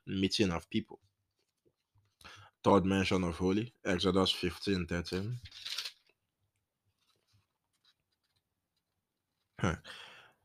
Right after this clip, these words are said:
I hope nothing is wrong with this recording, 'cause I'm looking at it, it has been on six minutes for ages.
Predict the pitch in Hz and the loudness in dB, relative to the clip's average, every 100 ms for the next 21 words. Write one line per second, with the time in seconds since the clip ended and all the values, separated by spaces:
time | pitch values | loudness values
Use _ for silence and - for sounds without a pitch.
0 | _ _ _ _ _ - 95 101 120 104 | _ _ _ _ _ -8 0 0 4 4
1 | 101 104 90 82 95 95 87 80 85 - | 6 4 4 4 4 4 2 0 0 0
2 | 78 76 82 78 76 71 73 80 78 90 | 0 -2 -2 0 -2 -2 -2 0 0 2
3 | 92 113 92 85 87 85 82 78 92 98 | 6 6 6 4 2 0 0 2 4 6
4 | 85 80 - 92 - 90 85 80 - 82 | 8 10 10 10 4 4 2 0 2 2
5 | 76 80 78 78 - | 4 2 2 -2 -4